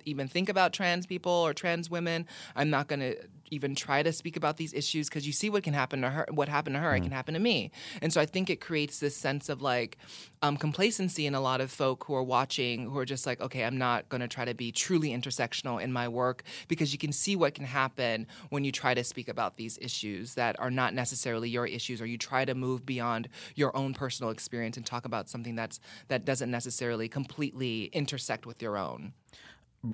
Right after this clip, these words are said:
Speaker 2: Briefly earlier in the interview, you mentioned, uh, stripping when you were at the University of Hawaii. And, and you, in,
Speaker 1: Mm.
Speaker 2: in the book, you talk about how, uh,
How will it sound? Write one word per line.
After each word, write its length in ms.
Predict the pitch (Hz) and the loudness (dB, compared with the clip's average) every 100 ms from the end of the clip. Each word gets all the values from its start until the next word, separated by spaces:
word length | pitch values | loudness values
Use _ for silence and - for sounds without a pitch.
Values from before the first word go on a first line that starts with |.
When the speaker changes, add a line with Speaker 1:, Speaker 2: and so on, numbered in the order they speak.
| - | 0
Speaker 2:
Briefly 440 | 113 131 143 143 120 | 4 4 4 6 8
earlier 240 | 110 110 | 8 6
in 80 | 98 | 4
the 100 | 92 | 4
interview, 340 | 101 101 92 | 4 4 4
you 160 | 85 98 | 6 8
mentioned, 800 | 95 101 107 - 92 87 80 98 - | 8 8 6 4 4 4 0 2 6
uh, 340 | 85 82 78 76 _ _ - - | 8 10 6 2 _ _ -14 -8
stripping 460 | - 117 - 98 | 2 4 6 4
when 160 | 95 90 | 4 4
you 120 | 92 | 6
were 60 | 90 | 6
at 120 | 90 | 6
the 60 | 95 | 6
University 420 | 92 90 87 85 | 6 6 4 2
of 80 | - | 4
Hawaii. 560 | 90 92 92 78 76 - - - - _ _ _ 107 | 8 10 10 8 0 -4 -12 -20 -20 _ _ _ 4
And, 220 | 104 101 | 4 6
and 100 | 107 | 6
you, 100 | 107 | 6
in, 180 | 76 107 | 6 4
Speaker 1:
Mm. 40 | |
Speaker 2:
in 80 | 110 | 6
the 60 | 110 | 6
book, 280 | 87 127 123 | 8 6 6
you 60 | 107 | 2
talk 320 | - 117 - | 8 8 8
about 400 | 101 90 85 - | 8 10 10 6
how, 400 | - 95 92 87 - - _ _ - | 8 10 10 6 0 -18 _ _ 6
uh, 320 | 92 90 87 | 8 10 8